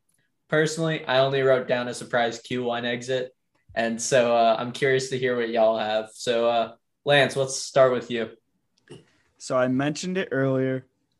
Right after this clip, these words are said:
Speaker 2: For Aston Martin, they are bringing upgrades this week, but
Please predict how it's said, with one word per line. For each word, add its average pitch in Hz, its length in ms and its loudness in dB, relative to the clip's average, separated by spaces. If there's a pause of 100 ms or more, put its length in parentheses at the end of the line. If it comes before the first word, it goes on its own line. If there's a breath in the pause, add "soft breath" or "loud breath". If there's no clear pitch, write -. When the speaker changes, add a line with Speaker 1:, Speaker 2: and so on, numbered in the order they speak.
(540)
Speaker 2:
For - 200 -10
Aston 139 540 -2
Martin, 147 300 -4
they 123 80 -6
are 151 160 2
bringing 180 300 -6
upgrades 113 580 -6
this - 260 -14
week, - 340 -20 (540)
but 117 180 -6